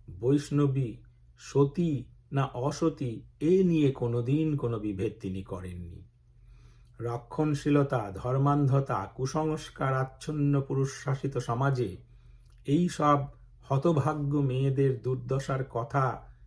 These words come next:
তাঁর চেয়ে আর কেউ বোধহয় বেশি লিখে যেতে পারেননি। তাঁর সময়ে তিনি ছিলেন অনেক যুগ এগিয়ে থাকা এক পুরুষ। তাঁর সময়ের থেকে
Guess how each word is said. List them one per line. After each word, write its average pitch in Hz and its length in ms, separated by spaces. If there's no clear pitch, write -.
তাঁর 156 480
চেয়ে 117 320
আর 139 400
কেউ 135 240
বোধহয় 113 440
বেশি 120 320
লিখে 113 260
যেতে 104 240
পারেননি। 90 560
তাঁর 151 320
সময়ে 139 680
তিনি 147 300
ছিলেন 139 480
অনেক 160 800
যুগ 127 400
এগিয়ে 123 380
থাকা 113 520
এক 113 280
পুরুষ। 101 360
তাঁর 139 220
সময়ের 175 640
থেকে 127 500